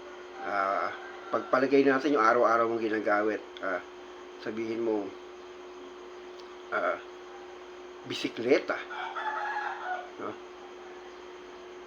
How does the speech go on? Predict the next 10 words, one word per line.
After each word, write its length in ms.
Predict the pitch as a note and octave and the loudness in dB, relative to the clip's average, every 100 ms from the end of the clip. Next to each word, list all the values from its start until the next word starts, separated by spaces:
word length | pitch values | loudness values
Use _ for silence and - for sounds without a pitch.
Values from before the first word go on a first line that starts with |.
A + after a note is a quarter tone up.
| - - - | -16 -14 0
Hindi 260 | C#3 D#3 | 4 6
mo 80 | E3 | 8
papansinin 640 | D#3 C#3 C#3 C#3 C#3 D3 F3 | 8 8 8 6 4 4 4
yan 80 | C3+ | 2
kung 160 | A#2 G#2+ | 0 0
gusto 240 | A2 C3 | -4 -2
mo 100 | A#2+ | 2
lang, 160 | A#2 A#2+ | 2 2
ano, 80 | E3 | 0
no, 120 | A2 | -2